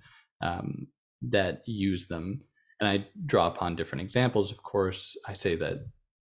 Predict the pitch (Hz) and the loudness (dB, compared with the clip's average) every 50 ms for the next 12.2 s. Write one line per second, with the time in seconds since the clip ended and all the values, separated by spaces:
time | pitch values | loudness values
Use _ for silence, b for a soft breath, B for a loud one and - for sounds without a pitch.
0 | _ _ _ _ _ - 123 123 120 117 120 - - - 120 113 110 110 110 107 | _ _ _ _ _ 2 4 6 6 4 2 0 0 2 4 4 4 4 2 2
1 | 104 104 98 - - 107 98 - - 107 98 92 95 - 95 90 - 101 92 92 | 0 -2 -4 -2 -2 -2 -2 -2 0 0 0 0 0 -2 -4 -4 -2 0 0 2
2 | 92 87 - 95 87 - 110 101 98 - 107 95 92 - 95 92 90 87 87 - | 2 2 0 0 0 2 2 2 2 2 0 -2 0 0 -2 -2 -2 -4 -6 -6
3 | - 95 92 92 92 - - 95 92 95 - 95 90 - - - - 95 95 95 | -2 -2 -2 -2 -2 -4 -4 -4 -4 -4 -4 -4 -4 -4 -4 0 0 0 0 0
4 | - - 123 135 135 127 127 123 123 123 123 B B B B B B B - 98 | 0 4 6 6 6 6 6 4 4 2 0 B B B B B B B 0 2
5 | 90 87 87 85 82 104 107 98 92 92 95 110 - - 104 98 87 87 87 - | 4 4 4 4 2 0 0 0 0 -2 -4 -4 -2 0 2 4 4 2 2 2
6 | - 85 76 - - 98 95 92 92 92 85 73 - - 110 101 95 98 95 95 | 0 -2 -2 0 0 0 2 2 0 0 -2 -4 -4 -4 -4 -2 -2 -2 -4 -6
7 | - - 98 - - - 117 101 - 90 85 90 90 90 90 87 87 90 92 92 | -10 -12 -12 -12 -10 -6 -6 -6 -4 -4 -4 -2 -2 -2 -2 -2 -2 0 2 2
8 | 95 95 92 95 92 92 - - - 98 85 87 90 92 - _ _ - - 104 | 4 4 4 2 0 -2 -8 -6 -6 -4 -4 -4 -6 -8 -10 _ _ -2 -2 0
9 | 101 - 107 95 92 - 101 92 92 90 85 87 - - _ _ _ _ _ _ | 0 0 -2 -2 -2 -2 -4 -4 -4 -4 -4 -6 -8 -12 _ _ _ _ _ _
10 | _ - 90 87 85 87 85 - - 101 87 92 - - 101 98 - 101 98 98 | _ -4 -2 0 0 0 0 2 2 4 4 2 2 -2 -6 -4 -4 -4 -2 -2
11 | 92 90 87 90 90 90 - - - 143 135 127 131 - 95 92 90 80 - - | -2 -2 0 -2 -2 -2 -2 2 4 6 6 4 4 0 -2 -2 -4 -4 -6 -8
12 | - - - - | -8 -6 -6 -6